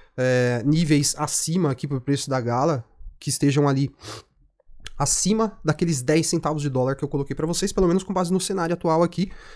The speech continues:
Vou, eu procuro sempre trazer as análises de uma maneira realista aqui, sem, sem muito fanatismo, né? Contudo, só pra, pra colocar pra vocês aí, eu tenho alvos aqui pra Gala lá pra cima. Ó, eu tenho um alvo pra Gala lá em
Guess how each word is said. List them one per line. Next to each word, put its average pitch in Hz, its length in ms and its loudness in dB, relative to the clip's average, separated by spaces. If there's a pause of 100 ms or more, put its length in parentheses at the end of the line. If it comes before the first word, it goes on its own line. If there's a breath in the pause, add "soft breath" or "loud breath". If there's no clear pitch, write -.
(160 loud breath)
Vou, 151 240 2
eu 151 120 0
procuro - 280 8
sempre - 200 8
trazer 156 240 2
as 160 100 0
análises 147 500 0
de 135 120 -4
uma 143 100 2
maneira 135 380 0
realista 127 640 -2
aqui, 151 540 -2
sem, 143 440 -2
sem 143 320 -2
muito 139 200 0
fanatismo, 143 640 -2
né? 185 100 0 (400 loud breath)
Contudo, 226 560 2 (220)
só - 160 -2
pra, 156 260 0
pra - 160 -6
colocar 131 340 -4
pra 135 100 -4
vocês 123 360 -4
aí, 127 300 -4
eu 185 160 0
tenho 202 260 0
alvos 151 300 0
aqui 131 180 -6
pra 131 140 -6
Gala 131 240 0
lá 131 100 2
pra - 140 -2
cima. 180 500 -4 (480 soft breath)
Ó, 127 120 -2
eu 120 40 -2
tenho 143 180 0
um 143 100 2
alvo 180 180 2
pra 175 160 -2
Gala 160 240 2
lá 151 140 2
em 214 360 0